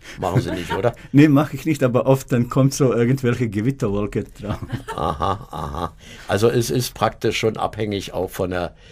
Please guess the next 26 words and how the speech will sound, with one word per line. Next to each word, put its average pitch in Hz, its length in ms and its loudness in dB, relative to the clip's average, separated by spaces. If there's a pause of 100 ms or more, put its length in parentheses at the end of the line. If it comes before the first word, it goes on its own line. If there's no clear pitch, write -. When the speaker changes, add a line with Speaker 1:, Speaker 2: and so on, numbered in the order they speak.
(180)
Speaker 1:
Witterung, 120 540 0
von 98 180 -4
der 95 100 0
Jahreszeit, 98 920 0 (180)
je 95 200 -4
nachdem, 101 500 -2
wie 95 100 -8
man 98 160 0
dann 90 200 -2
drauf 87 300 -2
ist, 73 200 -10
ne? 90 160 -6 (400)
Speaker 2:
Genau. 120 240 2 (800)
Genau. - 160 -4
Speaker 1:
Naja, 117 240 4
gut, 131 320 0
okay. 117 240 0
Und 104 140 0
wie 101 80 -2
lange 101 320 0
arbeiten 85 400 -4
Sie 113 180 -6
an 123 100 -6
einem 123 300 -6
Bild? 135 340 -6 (1700)
Speaker 2:
Äh, 120 220 -4